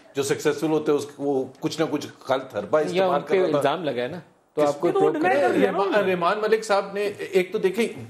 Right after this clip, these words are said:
Speaker 2: एक oath
Speaker 1: बा-,
Speaker 2: of office होता है, आपके
Speaker 1: बात
Speaker 2: पास
Speaker 1: ये,
Speaker 2: ऐसी इतला
Speaker 1: मैं
Speaker 2: हो तो
Speaker 1: क्लैरिफाई
Speaker 2: आपको
Speaker 1: कर दूं,
Speaker 2: स्टेट
Speaker 1: देखिए, ये जो
Speaker 2: responsibility
Speaker 1: merchant
Speaker 2: बनती है।
Speaker 1: साहब हैं, merchant साहब ने वो बात की जिसमें काफी दम था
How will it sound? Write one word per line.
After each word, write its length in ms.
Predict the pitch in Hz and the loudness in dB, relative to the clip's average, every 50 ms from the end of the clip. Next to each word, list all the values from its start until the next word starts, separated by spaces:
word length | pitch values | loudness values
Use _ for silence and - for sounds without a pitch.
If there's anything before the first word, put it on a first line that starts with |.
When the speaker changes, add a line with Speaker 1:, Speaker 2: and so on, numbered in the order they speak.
| - | -2
Speaker 2:
एक 100 | 160 151 | -2 0
oath 260 | 151 160 170 180 - 208 | 2 2 2 2 2 2
Speaker 1:
बा-, 100 | 202 185 | 2 2
Speaker 2:
of 160 | 185 175 165 | 2 2 2
office 220 | - 196 202 - | 2 0 0 0
होता 220 | 156 131 127 - 165 | 0 0 2 2 2
है, 60 | 175 | 2
आपके 220 | 165 156 - 139 | 2 2 2 2
Speaker 1:
बात 140 | 135 151 165 | 2 2 2
Speaker 2:
पास 100 | 156 165 | 2 2
Speaker 1:
ये, 60 | 185 | 2
Speaker 2:
ऐसी 140 | 185 170 175 | 2 2 0
इतला 200 | 170 143 160 175 | -2 0 2 2
Speaker 1:
मैं 60 | 180 | 2
Speaker 2:
हो 60 | 190 | 2
तो 40 | 185 | 2
Speaker 1:
क्लैरिफाई 360 | 185 190 196 220 240 226 226 | 2 2 2 2 2 2 0
Speaker 2:
आपको 60 | 220 - | 2 2
Speaker 1:
कर 60 | 208 | 0
दूं, 60 | 202 | 2
Speaker 2:
स्टेट 140 | 196 - - | 2 0 0
Speaker 1:
देखिए, 200 | - 170 170 156 | 0 0 0 0
ये 60 | 214 | 0
जो 60 | - | 0
Speaker 2:
responsibility 300 | 208 202 - 185 170 160 | 0 2 2 0 2 2
Speaker 1:
merchant 260 | 156 151 135 214 233 | 0 2 2 0 0
Speaker 2:
बनती 60 | 233 - | 0 -2
है। 20 | |
Speaker 1:
साहब 260 | 180 147 127 113 - | 0 0 0 0 -2
हैं, 140 | 104 110 - - - _ _ _ 101 | -6 -8 -10 -14 -20 _ _ _ -4
merchant 480 | 107 127 151 156 156 - 226 226 226 | -2 -2 -2 -2 0 -2 -2 -2 0
साहब 340 | 226 - 170 156 160 151 - 165 | 0 2 2 2 0 -2 -6 -8
ने 140 | 170 165 160 127 | -10 -10 -8 -4
वो 140 | 135 156 175 | -4 -4 -2
बात 420 | 156 139 120 120 127 - - - - | 0 2 2 2 2 -2 -4 -10 -14
की 240 | 117 127 143 151 151 123 113 | -10 -8 -8 -8 -8 -8 -8
जिसमें 440 | 120 131 127 - - 151 156 151 | -8 -8 -8 -6 -6 -6 -6 -4
काफी 300 | - - 127 123 - - | -2 -2 -2 -2 -4 -8
दम 300 | - - - 127 120 120 | -12 -4 -2 0 0 0
था 360 | 117 - - 101 98 90 - | -4 -6 -6 -6 -6 -6 -8